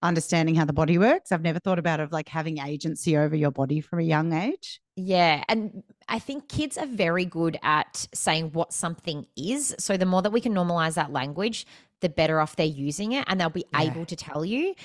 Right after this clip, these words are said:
Speaker 2: even when
Speaker 1: not
Speaker 2: they're really
Speaker 1: confused.
Speaker 2: little.
Speaker 1: Yeah.
Speaker 2: Exactly.
Speaker 1: That's really interesting.
Speaker 2: Another thing, and I've got a, a girlfriend that works, um,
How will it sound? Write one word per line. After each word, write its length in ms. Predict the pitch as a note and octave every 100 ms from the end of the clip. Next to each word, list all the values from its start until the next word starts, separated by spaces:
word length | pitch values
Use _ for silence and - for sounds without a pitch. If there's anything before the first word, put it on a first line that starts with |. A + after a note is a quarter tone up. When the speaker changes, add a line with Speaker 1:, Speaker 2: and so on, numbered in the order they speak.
| - -
Speaker 2:
even 200 | G#3 F3+
when 100 | E3+
Speaker 1:
not 140 | E3+ E3
Speaker 2:
they're 140 | D#3
really 200 | D3+ D3+ D#3 D3+
Speaker 1:
confused. 20 | D3+
Speaker 2:
little. 240 | F3+ B3+ D4 - - -
Speaker 1:
Yeah. 360 | F3 D#3+ D3+
Speaker 2:
Exactly. 680 | C#3+ E3 F#3 - F#3+ E3+ E3 - -
Speaker 1:
That's 180 | D#3+ -
really 280 | D#3+ D#3+
interesting. 680 | F#3+ A#3+ - - A#3 E3+ C3+ - _ _ _ -
Speaker 2:
Another 300 | G3+ G#3 A3+
thing, 180 | A3 G3+
and 80 |
I've 160 | F#3+ F#3
got 140 | F#3+
a, 260 | G3 G3+ F3
a 120 | -
girlfriend 460 | F3+ F3 E3 F#3+ F3+
that 120 | D3
works, 640 | D#3 D#3+ C#3+ - - - -
um, 580 | - D3 C#3+ - E3 E3